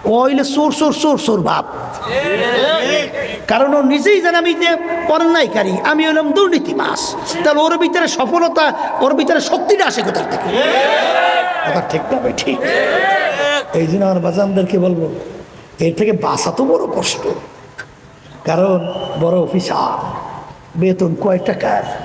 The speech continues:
ওই যে সংসার চালাও তো কষ্ট। আর নিচের পিয়ন, এ ঘুষ টুস খাই সুন্দর মতো বাড়ি একটা না দুইটা না,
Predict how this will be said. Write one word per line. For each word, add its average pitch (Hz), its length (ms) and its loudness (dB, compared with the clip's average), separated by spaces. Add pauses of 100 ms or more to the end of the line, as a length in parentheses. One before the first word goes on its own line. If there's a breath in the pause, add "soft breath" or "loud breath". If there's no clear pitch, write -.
(480)
ওই 175 100 2
যে 180 120 4
সংসার 175 400 0
চালাও 196 260 0
তো 277 120 0
কষ্ট। - 380 -2 (800 loud breath)
আর 170 240 0
নিচের 208 340 2
পিয়ন, 311 460 4 (840 loud breath)
এ 214 160 2
ঘুষ 247 280 2
টুস 190 180 0
খাই 233 200 2
সুন্দর 240 320 2
মতো 233 220 0
বাড়ি 240 260 2
একটা 254 280 0
না 226 100 2
দুইটা 226 320 2
না, 151 120 -2